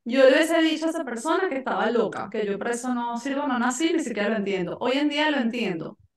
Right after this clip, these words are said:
Y esto me ha llevado a comprender algo que no sé si es así para el péndulo. Me ha llevado a comprender que las cosas que yo percibo, que el tarot percibe, que estas herramientas perciben, están directamente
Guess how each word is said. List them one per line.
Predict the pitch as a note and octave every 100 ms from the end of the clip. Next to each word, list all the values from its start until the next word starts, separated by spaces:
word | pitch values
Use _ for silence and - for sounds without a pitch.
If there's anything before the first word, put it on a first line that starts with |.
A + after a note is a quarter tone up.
| _ -
Y | B3+
esto | D#4 D#4+ G#4+
me | G4+
ha |
llevado | F#4+ F#4+ F4+ F4
a | F4
comprender | B3+ A#3+ A#3+ A#3 A3 A#3
algo | C4+ F#3+ F#3 C4 - _ _ _ _
que | - C#4+
no | D4
sé | D#4 E4+ E4 -
si | - B3+
es | B3+
así | C4 C4+
para | B3 A#3+
el | B3
péndulo. | D#4 F4 A3+ G#3 F#3
Me | B3 C#4
ha |
llevado | E4 G4+ G4
a | F#4+
comprender | E4 C4 B3 A3 A3 G#3 G3 - _ _ _ _ -
que | C#4+
las | C4+ C4+ - -
cosas | D4+ F#4+ F#4 A4 A4 -
que | - B3+ G#3+ - _ -
yo | G#3 A3+ C#4 C4+ C4+
percibo, | C#4+ C#4+ - A#3 G3 - - - _
que | - A#3
el | A3
tarot | G3 G3+ A3 A#3
percibe, | B3 A#3+ - G#3+ G#3 F#3 F3+
que | G3+ G3+
estas | C4+ F4+ F4+
herramientas | C#4+ A3+ A3+ A3+ C#4 C#4
perciben, | A#3 G3+ - C4+ F3+ E3+ G3+ - _ _ _ _ _
están | B3 B3+ D4 C#4 D4 B3+ A#3+
directamente | C#4 C#4 D#4 F#4+ A4+ G4+ F4+ E4